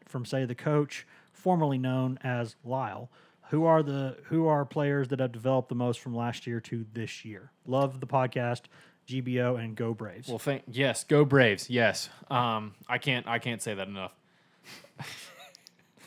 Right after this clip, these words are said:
Speaker 1: I can hear it too much, though.
Speaker 2: Uh, <laughs> it's just, um, who have they developed? Uh,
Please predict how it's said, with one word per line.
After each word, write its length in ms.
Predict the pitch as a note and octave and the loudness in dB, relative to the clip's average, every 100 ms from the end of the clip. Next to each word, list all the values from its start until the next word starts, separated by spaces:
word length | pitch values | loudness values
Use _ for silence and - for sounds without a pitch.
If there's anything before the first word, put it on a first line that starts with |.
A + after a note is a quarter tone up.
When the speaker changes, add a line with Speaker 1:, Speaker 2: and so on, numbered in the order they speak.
| - - - _ - | -20 -20 -20 _ -2
Speaker 1:
I 120 | C#3 | 0
can 160 | C#3+ A#2 | 0 -2
hear 180 | C3+ D#3 | 0 -2
it 100 | A#2 | -2
too 120 | A#2+ | -8
much, 240 | G#2 - | -10 -8
though. 100 | - | 0
Speaker 2:
Uh, 380 | C3+ B2 A#2+ A#2 G#2+ - | 4 4 4 0 -2 -18
<laughs> 200 | _ - | _ -6
it's 180 | F3 - | -6 -6
just, 280 | C#3+ - - - - - - _ _ | -14 -14 -20 -20 -20 -20 -20 _ _
um, 640 | D3 D3+ D3+ D3 D3 C#3+ - _ _ - - | -2 2 2 2 0 -4 -10 _ _ -16 -4
who 100 | E3 | -2
have 100 | D#3+ | 2
they 120 | D3+ | 2
developed? 500 | C3 B2 C3 B2 - | 2 4 6 4 2
Uh, 460 | A#2+ A2 G#2 G2+ | -2 0 -2 -4